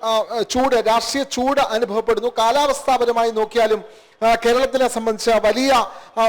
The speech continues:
വേനൽക്കാലത്താണ് ഇത് നടക്കുന്നത്. ഏപ്രിൽ ഇരുപത്തിയാറ് എന്നൊക്കെ പറയുമ്പോൾ, ആ, വിഷു ഒക്കെ കഴിഞ്ഞു വരുന്ന ആ കാലം, വലിയ കടുത്ത ചൂടിന്റെ കാലം. പക്ഷേ ഈ ചൂടിനെയൊക്കെ അവഗണിച്ചുകൊണ്ട് തന്നെ സ്ഥാനാർത്ഥികൾ ഇപ്പോഴേ രംഗത്ത് ഇറങ്ങിക്കഴിഞ്ഞിരിക്കുന്നു. നമുക്കറിയാം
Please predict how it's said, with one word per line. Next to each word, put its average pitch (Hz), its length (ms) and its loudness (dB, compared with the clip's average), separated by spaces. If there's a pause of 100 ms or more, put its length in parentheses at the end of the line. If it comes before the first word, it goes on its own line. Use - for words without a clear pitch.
(140)
വേനൽക്കാലത്താണ് 233 1040 2
ഇത് 202 320 -2
നടക്കുന്നത്. 220 440 -2
ഏപ്രിൽ 269 520 0
ഇരുപത്തിയാറ് 277 840 -2
എന്നൊക്കെ 262 460 0
പറയുമ്പോൾ, 233 520 -2 (300)
ആ, 226 40 2 (120)
വിഷു 240 340 -2
ഒക്കെ 269 300 0
കഴിഞ്ഞു 247 380 -2
വരുന്ന 240 280 0
ആ 233 380 -2
കാലം, 226 320 0 (180)
വലിയ 262 380 2 (220)
കടുത്ത 233 480 0
ചൂടിന്റെ 240 340 0
കാലം. 220 260 0
പക്ഷേ 277 420 0 (300)
ഈ 269 120 2
ചൂടിനെയൊക്കെ 277 760 0
അവഗണിച്ചുകൊണ്ട് 240 880 0
തന്നെ 226 320 0 (240)
സ്ഥാനാർത്ഥികൾ 247 640 0
ഇപ്പോഴേ 247 340 0
രംഗത്ത് 220 640 0
ഇറങ്ങിക്കഴിഞ്ഞിരിക്കുന്നു. 220 960 0
നമുക്കറിയാം 294 480 -2